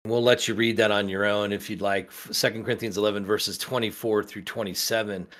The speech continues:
Paul lists some of the persecution that he went through in his life, and it was a pretty staggering list. You know, he talks about how five times he received forty stripes. So in other words,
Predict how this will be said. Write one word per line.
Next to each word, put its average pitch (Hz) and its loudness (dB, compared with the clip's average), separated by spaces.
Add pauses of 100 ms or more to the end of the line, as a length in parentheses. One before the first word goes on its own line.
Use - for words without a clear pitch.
(400)
Paul 156 10
lists 123 6
some 135 0
of 113 -2
the 107 -2
persecution 123 -2
that 104 -4
he 120 -4
went 143 0
through 120 0
in 104 0
his 90 -4
life, 135 4
and 101 -2
it 101 -4
was 92 -6
a 95 -2
pretty 180 2 (160)
staggering 117 4
list. 104 6
You 104 -6
know, 107 -2
he 110 -2
talks 123 2
about 113 4
how 107 4 (300)
five 117 6
times 123 2
he 120 -4
received 110 -4
forty 123 0
stripes. 117 0
So 117 -2
in 110 -2
other 113 2
words, 107 2